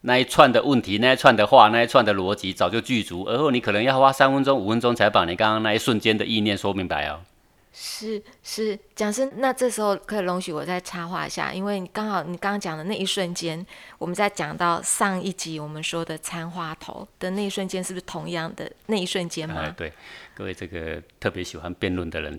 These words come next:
Speaker 1: 更能了解我说的话，哦，
Speaker 2: 嗯。
Speaker 1: 就是喜欢辩论的人哦，叽里呱啦的人啊，
Speaker 2: 嗯。
Speaker 1: 思维很快的人，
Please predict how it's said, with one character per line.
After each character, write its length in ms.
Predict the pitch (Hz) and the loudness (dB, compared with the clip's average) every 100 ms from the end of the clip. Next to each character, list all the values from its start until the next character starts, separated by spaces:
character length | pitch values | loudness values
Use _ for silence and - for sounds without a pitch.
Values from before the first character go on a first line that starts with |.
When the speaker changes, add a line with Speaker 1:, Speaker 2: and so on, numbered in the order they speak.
| - | -6
Speaker 1:
更 140 | 92 | -6
能 160 | 78 78 | -4 -10
了 160 | 78 | -12
解 160 | 76 78 | -12 -14
我 100 | 82 | -14
说 180 | - 85 | -12 -12
的 80 | 82 | -10
话， 300 | - 78 85 | -12 -12 -10
哦， 340 | 190 185 180 180 | -8 -6 -6 -10
Speaker 2:
嗯。 20 | |
Speaker 1:
就 100 | 196 | -12
是 120 | 87 - | -12 -14
喜 160 | - 80 | -14 -8
欢 120 | 98 | -6
辩 200 | 120 107 | -4 -4
论 120 | 98 | -4
的 120 | 85 | -4
人 200 | 78 73 | -6 -10
哦， 240 | 78 78 71 _ - | -12 -14 -16 _ -8
叽 100 | 117 | -6
里 80 | |
呱 160 | 123 127 | 0 2
啦 160 | 120 117 | 4 2
的 100 | 92 | 2
人 180 | 78 80 | -2 -4
啊， 200 | 73 - _ _ | -6 -10 _ _
Speaker 2:
嗯。 180 | 185 185 - _ _ _ _ | -14 -14 -18 _ _ _ _
Speaker 1:
思 300 | - - 101 | -12 -8 -6
维 160 | 82 80 | -4 -6
很 120 | 76 | -10
快 200 | 87 82 | -8 -8
的 120 | 76 | -8
人， 120 | 76 | -16